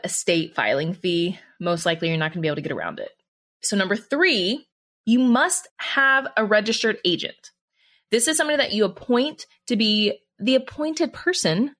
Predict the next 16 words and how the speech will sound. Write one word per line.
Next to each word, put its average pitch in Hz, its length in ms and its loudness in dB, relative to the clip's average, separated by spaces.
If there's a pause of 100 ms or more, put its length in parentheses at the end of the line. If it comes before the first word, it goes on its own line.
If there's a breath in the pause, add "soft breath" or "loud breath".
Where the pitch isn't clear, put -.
for 285 100 2
your 269 320 4
official 233 560 0 (100)
mail. - 400 -2 (520)
No 208 160 2
matter 277 260 2
what, 208 300 4
no 180 60 0
matter 175 180 2
what 214 240 0
state 220 260 0
you're 208 160 2
in, 196 280 2 (340 soft breath)
every 214 420 2
state 202 380 0
requires 175 640 0